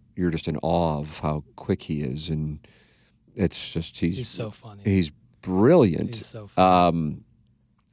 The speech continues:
Speaker 1: and, uh, those would be mine, but, I mean, there'll be times where, like, my wife and I were just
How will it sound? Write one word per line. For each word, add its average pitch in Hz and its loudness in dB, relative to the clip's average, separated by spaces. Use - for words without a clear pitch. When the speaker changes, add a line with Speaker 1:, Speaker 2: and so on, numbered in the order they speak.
Speaker 1:
and, 98 2
uh, 82 0
those 104 4
would 104 2
be 95 4
mine, 90 4
but, 87 2
I 90 4
mean, 95 4
there'll 92 4
be 90 0
times 87 0
where, 87 0
like, 78 -4
my 85 -4
wife 80 -2
and 82 -2
I 80 -2
were 80 -4
just 78 -10